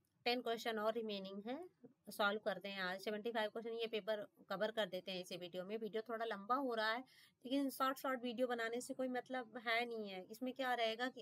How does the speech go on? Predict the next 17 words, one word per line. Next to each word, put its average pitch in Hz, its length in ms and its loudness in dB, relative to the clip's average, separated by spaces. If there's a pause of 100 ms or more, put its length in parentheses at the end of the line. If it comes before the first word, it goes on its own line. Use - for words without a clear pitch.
आप 226 160 0
लोग 247 180 -2 (420)
थोड़ा 240 120 4
सा 262 140 2
practice 226 400 0
करते 233 300 0
जाओगे 240 380 2 (420)
तो 285 80 4
चीज़ें 254 320 0
क्या 247 160 4
हो 247 120 4
जाएंगी, 233 440 0 (380)
एक 254 220 2
ही 269 80 -2
बार 226 220 4
में 226 120 -6
मतलब 226 180 -6